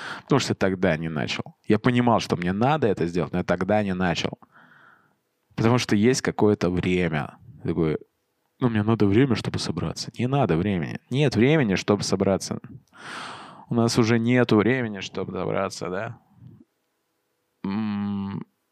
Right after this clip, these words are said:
поэтому получается какая-то мотивационная фигня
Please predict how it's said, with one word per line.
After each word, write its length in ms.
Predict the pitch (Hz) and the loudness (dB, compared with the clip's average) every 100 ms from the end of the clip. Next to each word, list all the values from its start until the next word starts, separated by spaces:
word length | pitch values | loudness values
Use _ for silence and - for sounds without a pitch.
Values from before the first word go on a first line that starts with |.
| _ | _
поэтому 1200 | - 104 101 110 104 101 101 101 98 - - - - _ - - - _ _ _ | -4 -4 -4 -4 -2 -2 -2 -4 -6 -10 -14 -16 -20 _ -20 -20 -20 _ _ _
получается 420 | 123 117 123 107 | -2 0 0 -2
какая-то 300 | - - 95 | -2 -2 -2
мотивационная 760 | 90 - 104 127 113 87 78 82 | -2 -4 0 2 2 0 -4 -4
фигня 480 | 85 95 123 143 | -4 -2 0 0